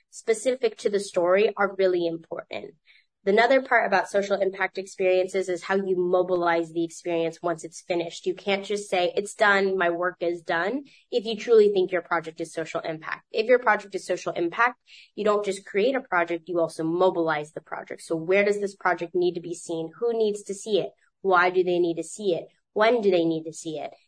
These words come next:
Is there a special anniversary coming up and you're trying to get policy through the door? Is there a special, um,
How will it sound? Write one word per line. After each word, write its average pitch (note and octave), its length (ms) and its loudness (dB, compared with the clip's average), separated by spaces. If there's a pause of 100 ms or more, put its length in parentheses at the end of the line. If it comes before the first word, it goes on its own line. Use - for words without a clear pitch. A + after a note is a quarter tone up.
Is E3 140 -8
there E3 160 2
a D#3+ 60 -4
special E3 460 -4
anniversary F#3+ 640 2
coming E3 400 0
up D#3 200 -6
and D#3+ 140 -4
you're E3 100 -2
trying D#3+ 280 -8
to D#3+ 60 -4
get E3 200 -4
policy A3+ 480 2
through E3 180 -6
the D#3+ 100 -4
door? D#3 360 -8 (280)
Is F3 140 0
there E3+ 220 6
a E3 40 0
special, E3 760 0 (240)
um, E3 540 0